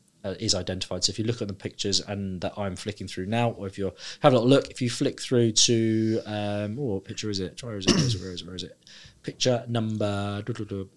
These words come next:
not sure what the number is, but you can see eleven, number eleven, you can see here then two, uh, detached properties which illustrates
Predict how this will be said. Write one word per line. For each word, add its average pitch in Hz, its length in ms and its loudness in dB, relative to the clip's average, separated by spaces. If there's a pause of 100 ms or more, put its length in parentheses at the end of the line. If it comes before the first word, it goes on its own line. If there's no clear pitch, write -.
not 123 140 -10
sure 113 120 -4
what 101 100 -6
the 117 80 2
number 117 240 2
is, 117 160 6
but 117 140 -8
you 113 40 -4
can 117 180 0
see 120 80 6 (120)
eleven, 117 220 6 (160)
number 135 140 4
eleven, 110 340 6
you 107 100 -4
can 117 80 2 (100)
see 113 140 6
here 107 320 2
then 101 120 2 (480)
two, 127 320 8 (420)
uh, 101 140 4 (100)
detached - 420 4 (140)
properties - 400 2 (800)
which 117 180 0
illustrates 110 480 6